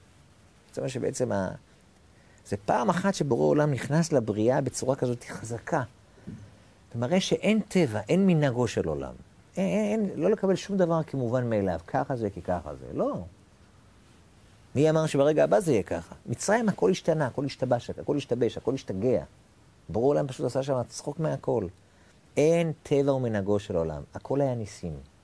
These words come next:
זה מתגלה במצרים. במצרים בעצם מראים שמה שיש לך זה בכלל לא אומר שיש לך, ומה שאין לך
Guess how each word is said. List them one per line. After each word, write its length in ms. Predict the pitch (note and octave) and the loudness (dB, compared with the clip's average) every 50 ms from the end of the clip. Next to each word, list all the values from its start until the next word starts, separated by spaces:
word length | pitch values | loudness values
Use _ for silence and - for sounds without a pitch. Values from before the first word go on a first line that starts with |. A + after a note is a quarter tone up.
| _ _ _ _ _ _ _ _ _ _ _ _ - | _ _ _ _ _ _ _ _ _ _ _ _ -14
זה 200 | - D#2+ D#3 F#3 | -4 0 0 2
מתגלה 400 | G3+ G#3 D#3 C3 B2 A#2 B2+ C#3 | 2 0 -2 -2 -2 -2 0 -2
במצרים. 560 | D3 C#3+ C3 B2 - - B2 A#2+ A2+ G#2 F2 D#2+ - _ _ _ _ _ _ _ - - - - _ - | -2 -4 -6 -8 -10 -12 -12 -12 -12 -12 -12 -14 -18 _ _ _ _ _ _ _ -20 -20 -20 -12 _ -4
במצרים 580 | B2 B2+ B2 - - - C#3+ F3+ A3 A#3+ G#3+ F3 | -4 -4 -4 -4 -6 -6 -4 -2 -2 -2 -2 0
בעצם 320 | F#3+ F#3+ - - G3 F3+ | -2 -2 -2 -2 0 2
מראים 300 | D3+ C#3 C#3+ D#3 F#3 G3 | 2 2 0 0 -2 -2
שמה 280 | - - D3+ C#3 C#3 C#3+ | 0 0 0 0 0 -2
שיש 380 | - - A#2+ B2 C3+ C#3 - | -2 -2 0 0 0 0 0
לך 220 | D3+ C#3 - D3 C#3+ | -4 -2 -2 -2 -2
זה 100 | C#3 B2+ | 0 -2
בכלל 240 | A#2+ - B2+ C3 | -2 -2 0 0
לא 40 | C3 | 0
אומר 160 | C3 C3 C3 | 0 0 -2
שיש 360 | B2 - A#2+ A#2+ C3+ C#3+ - C3 | -4 -4 -2 0 0 0 0 -4
לך, 200 | A2+ - G2 F2 | -6 -4 -2 -2
ומה 200 | E2+ F2 F#2 F#2 | 0 0 -2 -2
שאין 320 | - - - - C#3 E3+ F#3 | -4 -2 0 0 0 2 0
לך 180 | F3 F3 F#3+ | 0 2 0